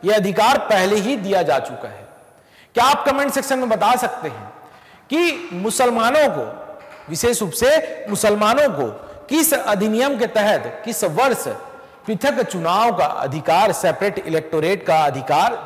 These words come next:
दिया गया? कमेंट सेक्शन में जरूर बताइएगा कि सेपरेट इलेक्टोरेट का अधिकार उनको कब मिला, इसके बारे में आप बताइएगा।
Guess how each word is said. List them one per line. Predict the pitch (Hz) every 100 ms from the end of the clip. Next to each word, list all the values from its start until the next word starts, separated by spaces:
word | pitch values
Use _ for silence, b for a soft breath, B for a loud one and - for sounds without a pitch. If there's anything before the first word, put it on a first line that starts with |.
| 135
दिया | 131 139 113
गया? | 110 -
कमेंट | 202 254 226
सेक्शन | 180 135
में | 175
जरूर | 185 135 123
बताइएगा | 104 110 107 101 b b b -
कि | 180
सेपरेट | 202 170 226 233
इलेक्टोरेट | - 160 - 147 135
का | 156
अधिकार | 139 123 151 233
उनको | 190 165
कब | 220 196 151 139
मिला, | 127 123 104 - -
इसके | 185 -
बारे | 180 120 120
में | 170
आप |
बताइएगा। | 185 143 107 104 104